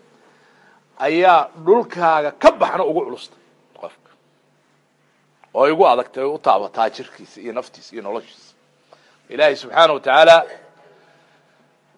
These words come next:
ha isu soo ururiyo dadkaas Soomaalida dhulkoodana Ilaahay subxaanahu wa tacaala barwaaqo ha uga dhigo. <clears throat> Ilaahay baan ka baryeynaa. Ee,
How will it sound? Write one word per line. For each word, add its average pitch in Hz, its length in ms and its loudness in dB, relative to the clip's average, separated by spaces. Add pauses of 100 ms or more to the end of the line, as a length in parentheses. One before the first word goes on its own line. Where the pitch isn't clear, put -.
(320)
ha 151 200 4
isu 160 220 -4
soo 156 320 2
ururiyo 135 540 -4
dadkaas 143 340 -4
Soomaalida 139 340 -2
dhulkoodana 147 680 0 (200)
Ilaahay 147 280 0
subxaanahu 135 420 -6
wa 131 60 -10
tacaala 127 500 -2
barwaaqo 127 440 0
ha 117 160 0
uga 143 160 2
dhigo. 104 220 -8 (500)
<clears throat> 135 520 -20
Ilaahay 143 260 6
baan 135 140 4
ka 160 100 0
baryeynaa. 147 580 0 (1300)
Ee, 156 420 8